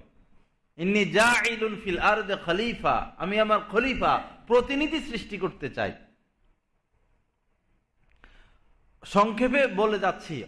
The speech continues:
অ-, এরপর হযরত আদমকে সৃষ্টি করলেন। আল্লাহ পাক বললেন, "সেজদা করো।"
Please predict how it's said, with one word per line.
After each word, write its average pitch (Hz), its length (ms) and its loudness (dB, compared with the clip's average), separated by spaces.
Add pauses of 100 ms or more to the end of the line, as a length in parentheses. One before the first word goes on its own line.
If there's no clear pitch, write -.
অ-, - 400 -2
এরপর 214 440 2
হযরত 190 320 -2
আদমকে 226 480 2
সৃষ্টি 190 400 -6
করলেন। 120 320 -2 (2500)
আল্লাহ 185 280 4
পাক 208 180 2
বললেন, 196 380 0
"সেজদা 185 460 2
করো।" 113 340 0